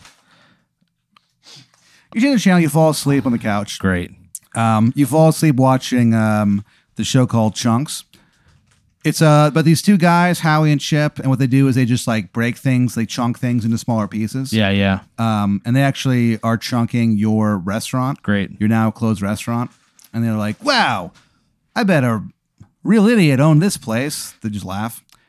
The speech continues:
Speaker 1: They chunk it. You fall
Speaker 2: Why
Speaker 1: asleep.
Speaker 2: is it so mean? Why is it all so mean? Why is every channel I turn to on television just tearing apart my life, Pat?
Speaker 1: I, I'm just telling you what happens. I mean, I don't know. So, uh, you wake up about,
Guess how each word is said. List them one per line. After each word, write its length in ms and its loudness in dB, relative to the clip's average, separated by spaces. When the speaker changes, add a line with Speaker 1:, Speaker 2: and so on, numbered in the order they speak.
Speaker 1:
They 100 -4
chunk 300 -2
it. 60 -4
You 100 -2
fall 180 -2
Speaker 2:
Why 220 4
Speaker 1:
asleep. 80 8
Speaker 2:
is 80 6
it 120 6
so 260 6
mean? 560 10
Why 280 2
is 120 6
it 60 6
all 300 6
so 300 6
mean? 540 8
Why 160 4
is 140 6
every 260 6
channel 380 6
I 100 8
turn 280 4
to 140 4
on 120 2
television 640 4
just 240 -4
tearing 360 4
apart 300 6
my 120 4
life, 420 4
Pat? 360 -2
Speaker 1:
I, 80 -6
I'm 160 -2
just 120 -6
telling 140 0
you 60 -2
what 60 -4
happens. 380 -6
I 40 -4
mean, 100 -2
I 20 -2
don't 120 -2
know. 280 -4
So, 220 0
uh, 220 0
you 140 2
wake 220 2
up 180 2
about, 280 0